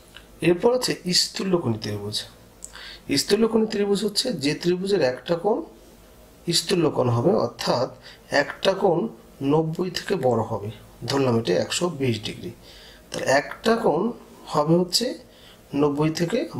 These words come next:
বড়, তার মানে আর দুটি কোণ নিশ্চয়ই সূক্ষ্মকোণ হবে। তাহলে যে ত্রিভুজের একটা কোণ নব্বই থেকে বড় সেই ত্রিভুজটাকে আমরা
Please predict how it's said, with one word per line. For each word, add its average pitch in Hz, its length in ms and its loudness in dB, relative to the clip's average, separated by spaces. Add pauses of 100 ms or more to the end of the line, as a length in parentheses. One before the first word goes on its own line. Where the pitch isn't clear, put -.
(120)
বড়, 107 160 0 (460)
তার 135 140 -2
মানে 147 200 0
আর 123 140 2
দুটি 156 260 -4
কোণ 165 100 -4 (100)
নিশ্চয়ই 165 340 -2
সূক্ষ্মকোণ 160 520 -6
হবে। 143 160 -4 (380)
তাহলে 127 260 -2
যে 147 160 2
ত্রিভুজের 202 380 -2 (100)
একটা - 220 -4
কোণ 185 180 -2 (1200)
নব্বই 131 320 2
থেকে 175 160 0 (120)
বড় 135 140 4 (340)
সেই 175 260 2 (100)
ত্রিভুজটাকে 127 680 -4
আমরা 113 140 0